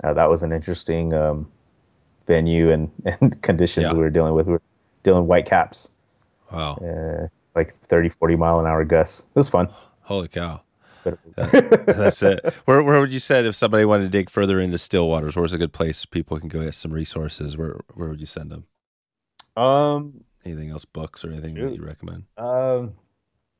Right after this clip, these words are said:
Speaker 1: nobody really has a book
Speaker 2: Uh,
Speaker 1: that
Speaker 2: I was
Speaker 1: I've
Speaker 2: gonna say, from you, it's interesting 'cause you guys are kinda creating some of this stuff, right? I mean, you're
Speaker 1: Yeah, exactly. And I mean, you know, but I would, I would,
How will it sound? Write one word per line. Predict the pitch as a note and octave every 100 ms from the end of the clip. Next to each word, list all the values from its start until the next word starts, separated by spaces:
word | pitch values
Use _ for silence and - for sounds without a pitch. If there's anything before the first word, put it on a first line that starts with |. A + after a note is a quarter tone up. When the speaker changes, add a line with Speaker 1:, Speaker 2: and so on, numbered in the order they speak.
| _ _ _ _ _
Speaker 1:
nobody | A2+ C#3 D#3
really | C#3+ B2+
has | A2+ A#2+ G#2
a |
book | F2+ - G#2 G#2
Speaker 2:
Uh, | G#2+
Speaker 1:
that | G2
Speaker 2:
I | A#2+
was | F#2
Speaker 1:
I've |
Speaker 2:
gonna | B2
say, | A2+ C3
from | B2 G#2+
you, | G#2 C3+
it's | A#2+ -
interesting | G#2 G2 - G2
'cause | F#2+ F2+
you | G2
guys | G2+ F#2
are | F2
kinda | F#2+ F2+
creating | - F#2 G2 F2 D2+
some | - E2
of | D#2
this | D#2
stuff, | - D#2+ D#2
right? | D#2+ D#2 D#2+
I |
mean, | D#2+ D#2+
you're | D#2 D#2+ D2+
Speaker 1:
Yeah, | D#3+ D#3 B2+
exactly. | A2+ G#2+ B2+ - A2+
And | G2
I | G2+
mean, | G#2+ G#2+
you | A2
know, | G2+ G2
but | F#2+ A2
I | G#2+
would, | C#3+ C#3+ A2+
I | G2 B2
would, | C3 A2+